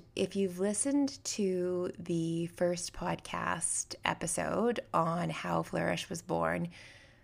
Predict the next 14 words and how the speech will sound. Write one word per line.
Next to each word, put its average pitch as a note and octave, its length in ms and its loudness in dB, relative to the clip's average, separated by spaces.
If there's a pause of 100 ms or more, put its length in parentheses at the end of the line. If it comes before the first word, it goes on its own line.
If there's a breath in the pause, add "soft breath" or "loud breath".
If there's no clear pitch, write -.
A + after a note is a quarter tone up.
(200 loud breath)
you'll F#3 240 8
know F#3+ 340 4
that F3+ 540 0 (260)
four G3 220 2
years E3+ 320 2
ago, D#3+ 580 2
over E3+ 200 2
four E3 180 -2
years E3 240 -4
ago E3 220 -4
now, E2 180 -2
my E2 160 -2
father E2 300 0
passed. - 460 -4